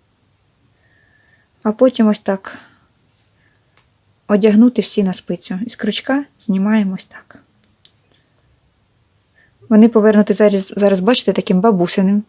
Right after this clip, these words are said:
способом пр-, доведеться їх прив'язувати. Можете зразу ось таким чином їх перекручувати, якщо вам зручніше, класичним способом. Мабуть, так і потрібно буде,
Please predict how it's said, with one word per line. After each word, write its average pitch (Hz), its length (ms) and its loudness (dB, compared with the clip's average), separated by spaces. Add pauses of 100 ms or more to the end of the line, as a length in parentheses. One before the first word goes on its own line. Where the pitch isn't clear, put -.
(140)
способом 214 520 0
пр-, 214 220 -4
доведеться 208 500 2
їх 202 120 0
прив'язувати. 202 480 0
Можете 269 300 2
зразу 226 420 4
ось 208 140 0
таким 220 380 0
чином 254 300 4
їх 214 160 0 (420)
перекручувати, 220 760 2
якщо 190 220 0
вам 190 140 0
зручніше, 202 440 -2
класичним 190 520 -4
способом. 233 520 -2 (1080)
Мабуть, 208 280 2
так - 180 -2
і 196 40 0
потрібно 190 500 0
буде, 285 400 2